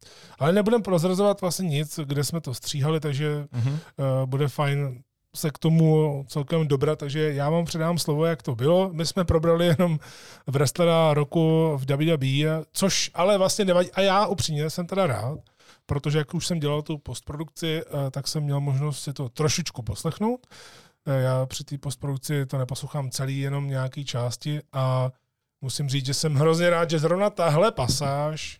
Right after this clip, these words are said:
Speaker 1: je úplně v pohodě, protože za mě nejdůležitější téma,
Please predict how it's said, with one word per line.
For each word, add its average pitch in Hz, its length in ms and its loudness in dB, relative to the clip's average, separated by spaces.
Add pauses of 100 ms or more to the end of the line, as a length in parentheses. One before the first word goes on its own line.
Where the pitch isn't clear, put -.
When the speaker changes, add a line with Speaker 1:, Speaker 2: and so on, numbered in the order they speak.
Speaker 1:
je 135 360 -4 (120)
úplně 143 340 -6
v - 80 -8
pohodě, 135 320 -4
protože 131 340 -4
za 156 100 2
mě 123 220 -4 (340)
nejdůležitější 185 680 0
téma, 151 420 -2